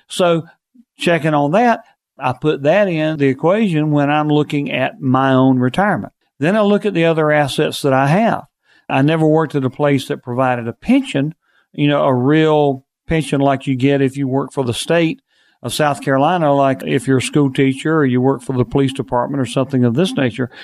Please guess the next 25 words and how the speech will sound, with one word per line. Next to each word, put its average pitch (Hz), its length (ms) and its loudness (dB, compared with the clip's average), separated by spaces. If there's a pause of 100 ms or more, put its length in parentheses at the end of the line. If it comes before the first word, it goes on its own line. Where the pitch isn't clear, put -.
(240)
you 131 180 4
know, 127 80 2
they 156 180 0
provide 147 460 0
pensions 202 400 -2
for 135 200 2
you. 139 120 4
But 135 180 -2 (300)
a 147 120 2
lot 202 280 2
of 165 160 0
us 143 160 -2
out 143 200 0
here, 143 360 -2 (160)
we 147 200 2
work 160 280 0
for 135 80 -2
private 143 420 0
industry 156 560 0
that 131 360 -4
do 143 200 0
not 139 260 0
have 165 400 -2
pensions 147 540 2
anymore. 120 540 2